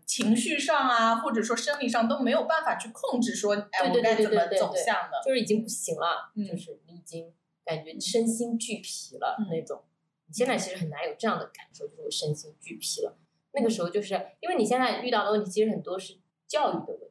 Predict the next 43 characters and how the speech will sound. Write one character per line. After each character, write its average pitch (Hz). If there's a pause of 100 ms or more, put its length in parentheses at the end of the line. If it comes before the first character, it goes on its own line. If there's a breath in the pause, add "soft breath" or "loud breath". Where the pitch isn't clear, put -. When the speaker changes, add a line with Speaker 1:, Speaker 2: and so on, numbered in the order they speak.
Speaker 2:
题。 - (120)
Speaker 1:
嗯。 190
Speaker 2:
但 277
我 180
们 -
小 220
的， -
小 160
的 -
时 -
候， -
你 -
碰 226
到 208
的 170
其 -
实 185
是 214
那 208
种 165
养 -
育 190
的 190
问 -
题。 - (160)
Speaker 1:
嗯。 208 (200 loud breath)
Speaker 2:
然 208
后 -
教 415
育 -
的 254
问 269
题 214
呢， 208
它 262
没 196
有 226
什 -
么 151
量 -
化 165
标 151
准。 -